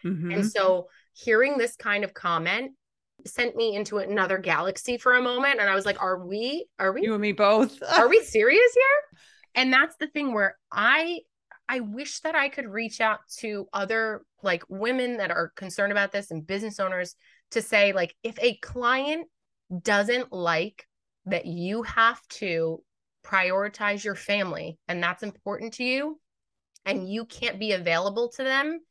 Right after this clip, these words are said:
Speaker 2: because you have to take care of something with your kids, that's not your client. Like,
Speaker 1: Right.
Speaker 2: I, I mean,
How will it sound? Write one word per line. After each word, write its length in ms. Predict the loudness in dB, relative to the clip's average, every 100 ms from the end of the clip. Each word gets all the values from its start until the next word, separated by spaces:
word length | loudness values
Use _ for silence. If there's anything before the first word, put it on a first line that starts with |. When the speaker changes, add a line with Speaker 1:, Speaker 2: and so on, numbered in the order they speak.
| _ _ -8
Speaker 2:
because 360 | -8 -4 -4 -2
you 60 |
have 200 | -2 -2
to 80 | -4
take 260 | -12 -10 -4
care 140 | -2
of 60 | -2
something 280 | -6 -10 -12
with 160 | -10
your 80 | -12
kids, 400 | -10 -8 -8 -12 _ -20 _ -14
that's 200 | -12 -10
not 160 | -10
your 100 | -12
client. 400 | -14 -12 -12 -14 -20 _ _ _ _
Like, 140 | -6 -4
Speaker 1:
Right. 180 | -6 -12 _ -12
Speaker 2:
I, 60 | -12 _ _ -10 -2
I 120 | 0
mean, 240 | 0 -4